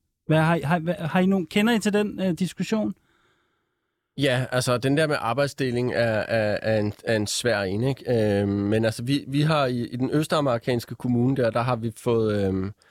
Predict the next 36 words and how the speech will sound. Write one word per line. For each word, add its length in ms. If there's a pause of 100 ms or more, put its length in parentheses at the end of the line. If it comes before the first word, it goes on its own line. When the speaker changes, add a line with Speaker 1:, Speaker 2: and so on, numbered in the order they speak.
(420)
Speaker 2:
s-, 300
øh, 280
synes 320
jeg, 260 (100)
etableret 320
et 60
meget 280
godt 160
system, 380
hvor 160
vi 100
ligesom 280
har, 220 (140)
der 60
er 60
forskellige, 640 (720)
øh, 400
altså, 340 (220)
vi 60
har 80
ligesom 180
besluttet 540
os 140
for, 140
at 100
der 60
er 80
nogle 600 (400)
typer 360
af, 360 (100)
nogle 300
dele 240
af 100
det 80
fælles 360
arbejde, 600